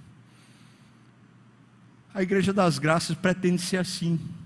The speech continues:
Uma liderança servidora. Mas você não precisa ser líder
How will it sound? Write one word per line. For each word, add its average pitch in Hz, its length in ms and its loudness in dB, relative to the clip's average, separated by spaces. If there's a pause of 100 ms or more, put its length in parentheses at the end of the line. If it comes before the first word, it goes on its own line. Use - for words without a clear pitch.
(2250)
Uma 170 200 0
liderança 170 520 2
servidora. 147 760 0 (4000)
Mas 139 160 2
você 170 220 0
não 202 80 4
precisa 196 220 -2
ser 196 240 0
líder 147 600 0